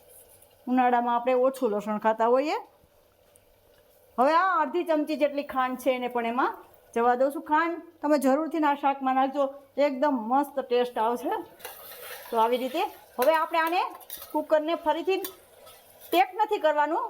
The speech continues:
પણ ઢાંકણ ઢાંકી અને બે મિનિટ માટે આપણે આવી રીતે થવા દેવાનું છે. તો ફરીથી આપણે આવી રીતે ઢાંકણને રાખી દેવાનું છે, પેક નથી કરવાનું. તો હવે બે મિનિટ થવા દેશું.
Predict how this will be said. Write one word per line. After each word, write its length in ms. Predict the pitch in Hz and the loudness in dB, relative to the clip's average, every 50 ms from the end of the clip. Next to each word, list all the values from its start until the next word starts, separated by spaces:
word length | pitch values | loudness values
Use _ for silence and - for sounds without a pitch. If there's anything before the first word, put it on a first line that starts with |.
| - - | -2 -2
પણ 140 | 294 262 233 | -2 -2 0
ઢાંકણ 380 | 269 269 294 311 - 359 359 330 | 0 0 0 0 0 -2 -2 -2
ઢાંકી 340 | 294 - 339 339 - 381 339 320 | -2 -4 -4 -2 -2 0 0 2
અને 160 | 311 311 359 440 - - - - - _ - - _ - _ - - 247 | 2 2 0 -2 -2 -8 -14 -20 -20 _ -20 -20 _ -20 _ -12 -4 0
બે 80 | 311 339 359 349 | 2 4 4 4
મિનિટ 220 | 349 339 349 - 277 294 | 4 4 2 0 0 -2
માટે 180 | 294 302 - 302 | 0 0 2 0
આપણે 260 | 277 269 285 294 330 440 403 - - _ _ _ _ _ _ _ - 269 | 0 0 2 0 0 0 -2 -6 -12 _ _ _ _ _ _ _ -6 0
આવી 180 | 254 269 277 262 | 0 0 0 0
રીતે 180 | 269 - 285 302 320 311 247 | -2 0 0 0 0 0 -2
થવા 200 | 254 254 254 240 240 | 0 2 2 4 2
દેવાનું 340 | 247 247 247 254 254 269 262 - | 2 2 2 2 0 -2 -4 -2
છે. 100 | - 415 427 - - - - - - - - | 0 0 0 -2 -4 -10 -20 -18 -14 -8 -4
તો 60 | - 277 262 - | -2 -2 0 2
ફરીથી 380 | 311 339 359 370 370 415 403 370 | 0 0 0 0 0 2 2 2
આપણે 220 | 349 - 330 349 427 587 - - - - _ _ _ _ - 262 | 2 2 2 0 0 0 -2 -10 -16 -18 _ _ _ _ 0 0
આવી 160 | 277 277 277 | 2 2 0
રીતે 160 | 277 277 302 294 285 | 0 2 0 0 2
ઢાંકણને 440 | - 254 254 254 277 285 285 320 403 - 494 - | 2 0 0 0 -2 -2 0 0 0 0 2 2
રાખી 300 | 240 262 - 311 294 226 | 2 2 0 -2 -2 0
દેવાનું 340 | 262 262 262 254 269 285 285 - | 2 2 2 2 0 -2 -4 -2
છે, 80 | 427 427 - 285 | -4 -2 0 0
પેક 140 | 277 277 277 - 247 | 0 0 -2 -6 -8
નથી 240 | 254 247 262 262 262 | -6 -4 -4 -4 -2
કરવાનું. 400 | 247 247 247 254 254 285 - - - 339 - _ - - _ _ _ _ _ - | 0 0 2 2 2 2 0 -2 -2 -6 -12 _ -20 -20 _ _ _ _ _ -2
તો 40 | 233 240 | 0 2
હવે 120 | 262 262 254 269 | 2 2 2 4
બે 60 | 285 294 285 | 2 2 2
મિનિટ 220 | 285 285 294 285 - - _ _ _ | 2 0 -2 -4 -6 -14 _ _ _
થવા 220 | - 269 240 226 220 220 | -4 0 0 0 0 0
દેશું. 300 | 233 240 240 - 392 466 | -2 -2 -2 -2 -2 -2